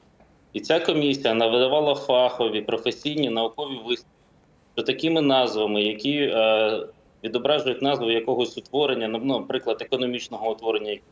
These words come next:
є Європейський Союз, економічного і політичного, неможливо називати топонімік.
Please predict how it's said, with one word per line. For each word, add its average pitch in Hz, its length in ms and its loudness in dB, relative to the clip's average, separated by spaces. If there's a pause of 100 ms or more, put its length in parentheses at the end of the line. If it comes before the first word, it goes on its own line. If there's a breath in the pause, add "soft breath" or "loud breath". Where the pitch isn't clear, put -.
є 104 200 -4 (280)
Європейський 113 540 0
Союз, 175 240 -4
економічного 110 580 -2
і 104 40 -16
політичного, 104 560 -6
неможливо 151 540 -2
називати 120 460 -2
топонімік. 110 580 -4